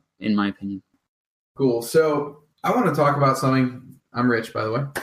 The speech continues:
Speaker 2: I wanna talk about something, uh, that I've never spoken about before, but we have touched on, on the podcast. Um, so if anyone out there is a gamer, you will well know that the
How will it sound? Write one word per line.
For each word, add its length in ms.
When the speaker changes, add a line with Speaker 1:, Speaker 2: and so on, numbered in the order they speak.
Speaker 2:
I 80
wanna 180
talk 220
about 320
something, 680
uh, 300
that 100
I've 180
never 160
spoken 320
about 240
before, 320
but 140
we 100
have 160
touched 260
on, 300
on 140
the 60
podcast. 500
Um, 640
so 480
if 120
anyone 260
out 160
there 160
is 400
a 40
gamer, 680
you 160
will 140
well 240
know 440
that 380
the 180